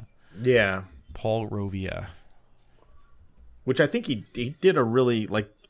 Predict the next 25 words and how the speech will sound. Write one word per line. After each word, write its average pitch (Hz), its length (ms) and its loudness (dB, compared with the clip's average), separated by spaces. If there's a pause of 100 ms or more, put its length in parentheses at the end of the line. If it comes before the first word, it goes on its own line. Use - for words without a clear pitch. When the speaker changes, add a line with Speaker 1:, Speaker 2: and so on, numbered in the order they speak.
Speaker 1:
he 117 160 -4
did 277 160 0
a - 40 -2
good 247 140 0
job. 143 380 6
Like, 101 160 0
the 113 200 -2
actor 113 560 0 (480)
they 110 120 -2
cast 131 500 -4
as 98 320 -2
him, 92 460 -4
uh, 92 360 -10 (480)
Tom 120 220 -2
Payne, 101 500 -2 (540)
I - 40 -12
think 131 120 -4
it 127 40 0
was 117 80 0
a 113 60 -4
good 104 140 -4
choice. 107 300 0
Like, 101 100 -2
he 127 160 -4
looked 117 680 2